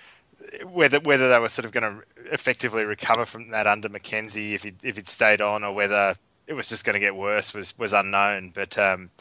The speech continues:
look, it's, it's, in many ways, it's a bit of a fresh start now, and, uh, I think there's now sort of a, an immediate focus that this side's about to leave. They've got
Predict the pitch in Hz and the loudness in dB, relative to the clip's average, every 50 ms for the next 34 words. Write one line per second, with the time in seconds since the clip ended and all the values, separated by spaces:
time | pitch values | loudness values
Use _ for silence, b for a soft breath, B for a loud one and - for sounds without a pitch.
0 | b b b b b b b b b b _ _ - - 156 - 165 156 - - | b b b b b b b b b b _ _ -8 -8 -4 -2 -2 -2 -2 -2
1 | 160 156 - - 160 156 143 135 131 127 127 117 113 110 107 117 110 98 - 120 | -2 -2 -2 0 2 2 2 4 4 2 4 6 6 4 4 4 0 -6 -10 -10
2 | 107 101 101 - - - 110 98 - - - - 104 104 107 117 - 107 104 104 | -10 -10 -10 -8 -4 -4 -2 -2 -2 -4 0 4 6 6 6 6 4 2 0 0
3 | 107 110 113 113 110 110 107 104 110 107 104 104 98 95 90 - _ _ _ _ | 0 0 0 0 -4 -4 -4 -2 0 2 2 2 2 0 -4 -8 _ _ _ _
4 | _ _ - - 135 - - 123 117 107 - - _ _ _ _ _ _ _ _ | _ _ -8 -6 -4 -2 -2 -2 -2 -2 -8 -20 _ _ _ _ _ _ _ _
5 | _ _ _ _ 156 143 123 113 - 131 127 123 117 110 - - 113 107 107 110 | _ _ _ _ 0 0 0 2 2 4 6 6 6 6 2 -2 -8 -10 -10 -8
6 | 110 117 127 - 139 131 123 120 120 120 113 113 107 - - - 113 110 110 - | -4 -4 -4 -4 -4 -4 -2 0 0 2 2 2 0 -2 -2 -2 0 0 0 0
7 | 120 107 - - 113 107 - _ _ _ _ _ - 131 - - - 120 110 107 | -2 -6 -6 -6 -6 -8 -8 _ _ _ _ _ -8 -6 -4 0 2 4 6 6
8 | 107 - 101 98 110 107 - - 107 107 110 110 110 113 113 113 110 101 - B | 4 2 2 2 2 2 2 0 -2 -2 0 2 2 2 2 2 0 -2 -6 B
9 | B B B B B B - 113 104 95 - 120 104 95 - | B B B B B B -4 -2 -2 -2 -2 -2 -2 -2 -4